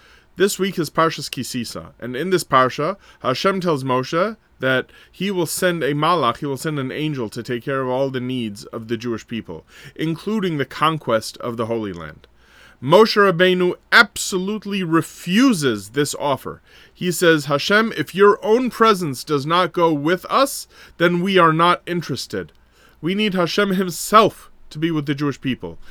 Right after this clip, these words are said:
God does not appoint an angel, or the way other religions have it, a patron saint,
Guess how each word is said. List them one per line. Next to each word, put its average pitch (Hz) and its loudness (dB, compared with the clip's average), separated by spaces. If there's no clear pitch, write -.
God 185 8
does 170 -2
not 180 4
appoint 175 -2
an 165 -6
angel, 170 -2
or 143 -2
the 151 2
way 165 6
other 170 4
religions 160 0
have 135 0
it, 117 -4
a 113 -10
patron 147 -6
saint, 135 -8